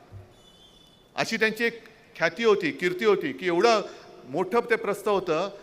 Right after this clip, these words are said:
की सका पाटलांशी कोण लढत देऊ शकेल का? पाडणं तर सोडाच. पण तेव्हा एक फाटका माणूस उभा राहिला आणि त्यांनी एकच घोषणा दिली,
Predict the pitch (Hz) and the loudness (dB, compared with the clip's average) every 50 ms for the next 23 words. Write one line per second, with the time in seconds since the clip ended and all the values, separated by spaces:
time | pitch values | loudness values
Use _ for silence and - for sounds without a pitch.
0 | - - - 208 - - 190 180 180 233 233 233 233 214 - 233 226 220 233 226 | -20 -12 -10 -10 -2 0 0 2 2 2 4 4 2 2 0 -2 -4 -4 -6 -4
1 | 214 226 220 185 147 156 180 247 254 220 254 254 226 - 226 202 208 190 180 175 | -4 -2 0 2 2 6 6 6 6 6 2 -2 0 0 -2 0 0 0 -2 0
2 | - 156 143 147 165 165 - - - - - - - - - - - - 165 175 | 0 0 0 0 -2 -4 -8 -16 -20 -20 -20 -20 -20 -20 -20 -6 0 4 6 6
3 | 185 196 247 240 254 254 - - 226 226 247 262 214 - - - - - - - | 6 4 2 2 4 2 2 2 4 6 6 6 4 0 -8 -16 -20 -20 -20 -20
4 | - - - - - - - - - - - - - - - _ - 185 180 208 | -20 -20 -20 -20 -20 -20 -20 -20 -20 -20 -20 -20 -20 -20 -18 _ -14 -4 -2 0
5 | 220 226 226 247 233 240 - 175 175 - - 233 233 226 226 233 226 233 196 196 | 2 2 2 0 -2 -2 -2 -2 -2 -2 -2 -2 -2 -2 -2 -2 -2 0 2 2
6 | 180 151 127 110 95 85 - - - - - - - - - - - - - _ | 2 2 0 -4 -6 -10 -14 -18 -20 -20 -20 -20 -20 -20 -20 -20 -20 -20 -20 _
7 | _ - - _ _ _ _ - 170 185 - 220 226 226 220 233 226 262 254 226 | _ -20 -20 _ _ _ _ -4 -4 -2 0 0 2 2 2 2 2 2 2 4
8 | 214 208 - - 214 196 160 165 156 175 208 | 4 2 4 2 0 0 0 0 -2 -2 -4